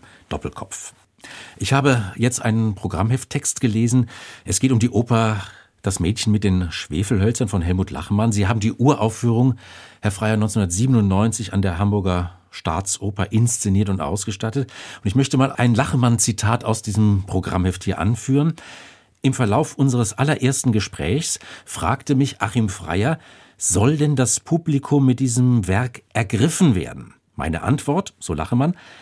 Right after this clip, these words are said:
"meine Antwort damals ganz spontan, was denn sonst? Gibt's überhaupt ein Kunstwerk,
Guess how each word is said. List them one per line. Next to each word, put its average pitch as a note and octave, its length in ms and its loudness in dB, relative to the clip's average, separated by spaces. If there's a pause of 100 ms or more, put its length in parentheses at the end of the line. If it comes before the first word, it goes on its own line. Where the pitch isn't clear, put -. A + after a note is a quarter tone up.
(160)
"meine F#2+ 280 2
Antwort C3+ 380 0
damals B2 320 0
ganz C#3+ 200 -2
spontan, A2+ 540 0 (220)
was - 460 -4
denn C3+ 240 2
sonst? - 720 0
Gibt's - 240 -2
überhaupt C3 560 0
ein A2+ 180 2
Kunstwerk, A#2 720 0